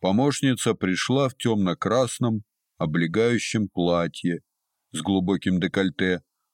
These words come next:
Волосы распустила, и те красивыми волнами спадали на плечи. "Ты оглох за ночь!"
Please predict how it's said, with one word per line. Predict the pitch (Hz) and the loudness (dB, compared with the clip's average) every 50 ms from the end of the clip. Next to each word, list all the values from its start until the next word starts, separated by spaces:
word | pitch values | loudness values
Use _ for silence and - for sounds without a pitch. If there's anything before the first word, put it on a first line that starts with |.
| _ - | _ -8
Волосы | 76 78 92 107 110 110 101 - - 107 | -4 0 2 2 2 2 0 0 0 0
распустила, | 101 101 90 - - - 95 - - - 123 131 127 117 104 98 | 0 0 -2 -4 -2 -2 -2 -2 -2 0 0 2 4 4 4 2
и | 95 92 | 2 0
те | - - - | 0 -2 -2
красивыми | 90 - 95 95 90 - - - 135 135 131 127 123 117 113 | -2 0 -2 -2 -2 -4 -2 0 0 2 2 2 2 2 0
волнами | 107 101 101 98 101 101 98 101 101 98 98 98 92 | 2 2 2 0 0 0 0 0 0 0 0 0 -2
спадали | - - - 82 80 76 76 87 101 101 92 | -4 -4 -4 -4 -2 -2 -2 0 0 0 0
на | 90 90 92 85 | 0 -2 -2 -4
плечи. | - - 78 80 85 80 76 73 - - - - - _ _ _ _ _ _ _ _ _ _ _ | -4 -4 -2 -2 0 -2 -2 -4 -6 -10 -10 -12 -14 _ _ _ _ _ _ _ _ _ _ _
"Ты | - 98 110 123 | -2 0 2 2
оглох | 127 127 127 120 101 117 120 127 143 143 139 120 95 | 4 2 2 2 2 2 2 4 4 4 4 2 -2
за | 95 85 - 104 104 104 98 92 | -4 -4 0 2 2 2 2 2
ночь!" | 87 82 80 71 - - - | 0 -2 -4 -6 -8 -12 -16